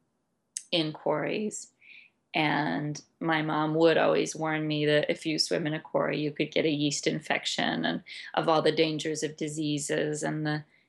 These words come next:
there are hypodermic needles on the rocks. And, you know, I think some quarries are very, very nice, but not the ones I wanted to swim in.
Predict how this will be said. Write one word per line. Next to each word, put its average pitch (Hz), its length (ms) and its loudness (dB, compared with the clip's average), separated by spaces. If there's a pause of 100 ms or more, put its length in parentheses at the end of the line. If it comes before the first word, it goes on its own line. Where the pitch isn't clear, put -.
there 180 360 2
are 165 60 2
hypodermic 160 760 0
needles 147 480 2
on - 160 0
the 156 80 0
rocks. 165 500 2
And, 156 220 -4
you - 100 -4
know, - 140 -8 (160)
I 190 80 6
think 208 200 4
some 202 200 2
quarries 151 380 -2
are 156 120 -4
very, 156 280 -6
very 147 240 -4
nice, - 420 -10
but - 200 -6
not 165 260 -2
the 160 80 -6
ones - 360 -6 (220)
I - 140 2
wanted - 240 -8
to - 80 -10
swim - 320 -6
in. 208 200 -6